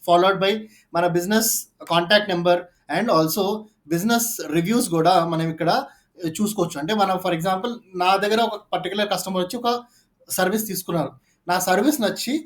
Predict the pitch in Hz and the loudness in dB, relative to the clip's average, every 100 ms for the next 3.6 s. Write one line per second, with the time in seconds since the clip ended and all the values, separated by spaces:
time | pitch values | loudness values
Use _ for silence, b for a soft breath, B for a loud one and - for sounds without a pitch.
0 | - 170 170 214 294 233 294 349 - _ | -6 -4 0 0 0 2 0 -2 -10 _
1 | 165 185 240 240 240 185 190 185 156 139 | -2 0 4 6 6 4 2 0 -2 -4
2 | - 147 156 220 214 185 185 190 180 160 | -8 -8 -2 -2 0 0 0 -2 -2 -2
3 | 175 165 175 185 180 | 0 -2 0 -2 -4